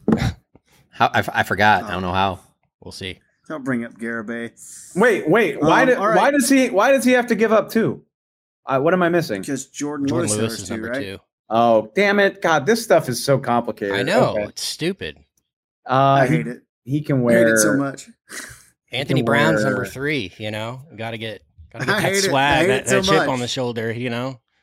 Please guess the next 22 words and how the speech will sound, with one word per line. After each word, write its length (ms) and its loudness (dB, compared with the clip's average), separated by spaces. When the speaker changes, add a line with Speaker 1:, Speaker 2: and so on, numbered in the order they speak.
Speaker 4:
Oh, 300 0
yeah, 260 0
that 140 0
is 120 0
Speaker 3:
Ugh. 40 -4
Speaker 4:
annoying. 0 -
Speaker 1:
Just, 100 -10
Speaker 4:
I 60 0
mean, 140 4
Speaker 1:
you're 80 2
gonna 60 4
Speaker 4:
yeah, 60 4
Speaker 1:
have 40 0
to 60 -4
give 140 4
Speaker 4:
that's, 120 -8
Speaker 1:
Tur-, 60 -4
give 180 4
Speaker 4:
there'll 60 6
Speaker 1:
Turpin 220 4
Speaker 4:
be, 60 2
Speaker 1:
eight. 340 0